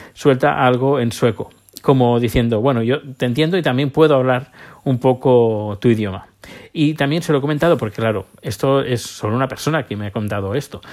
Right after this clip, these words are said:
Le he preguntado a otra, a, a otra chica y a un comercial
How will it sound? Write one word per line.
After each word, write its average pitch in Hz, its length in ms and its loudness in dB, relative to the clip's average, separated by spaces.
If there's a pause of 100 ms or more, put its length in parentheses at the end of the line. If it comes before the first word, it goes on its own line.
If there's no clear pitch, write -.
(180)
Le 123 100 -4
he - 20 -4
preguntado 160 400 2
a 110 60 2
otra, 135 340 -2
a, 107 920 -4
a 117 40 -6
otra 113 220 -10
chica 180 420 -2
y 113 160 -4
a 110 60 -2
un 113 400 -4
comercial 127 520 -2